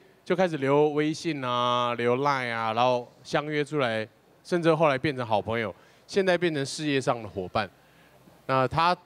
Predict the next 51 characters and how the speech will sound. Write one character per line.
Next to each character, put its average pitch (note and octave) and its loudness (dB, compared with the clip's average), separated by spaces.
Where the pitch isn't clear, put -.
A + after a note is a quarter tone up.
现 A3+ -4
在 G3 2
正 F#3 -4
在 F3+ 0
做 D#3+ 2
的， C3 0
我 A#2 -2
为 D#3 2
什 D3 -6
么 A#2 -4
刚 D3 -2
刚 D3+ 0
讲 A#2 -2
到 B2 4
的 A#2+ -2
是 B2+ -4
他 C3 2
放 C3+ 0
弃 C3 -6
那 B2 -4
个 A#2 -4
百 G#2 0
万 B2+ 2
年 G#2+ -6
薪， A2+ -8
回 D#3 4
来 E3+ 4
他 E3+ 4
自 F3 -6
己 D3 -4
想 C#3 -6
创 B2+ 0
业。 A2 -6
我 A#2 -2
相 E3+ 0
信 E3 -2
今 F#3 0
天 F#3 2
来 C3+ 2
很 G#2 -8
大 C#3+ 0
的 A2+ -6
一 A2+ -4
个 A2+ -6
关 A#2+ 0
键 A#2+ -6
也 F#2+ -10
是 G#2 -14
在 G2+ -4
这 F#2+ -6
边， F#2 -8